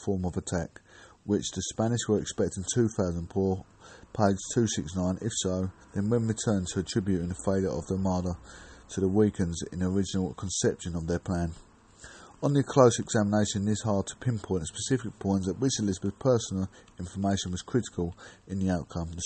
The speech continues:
Spanish plan was badly conceived from the beginning, and one could argue that Elizabeth merely took the obvious steps to ensure its, its defeat. Can we give her any credit at all then?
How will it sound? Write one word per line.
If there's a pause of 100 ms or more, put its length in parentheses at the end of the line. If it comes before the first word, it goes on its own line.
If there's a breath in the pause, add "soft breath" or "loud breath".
Spanish
plan
was
badly
conceived
from
the
beginning, (500 loud breath)
and
one
could
argue
that
Elizabeth
merely (680 loud breath)
took
the
obvious
steps
to
ensure
its, (100)
its
defeat. (1000 loud breath)
Can
we
give
her
any
credit
at
all
then?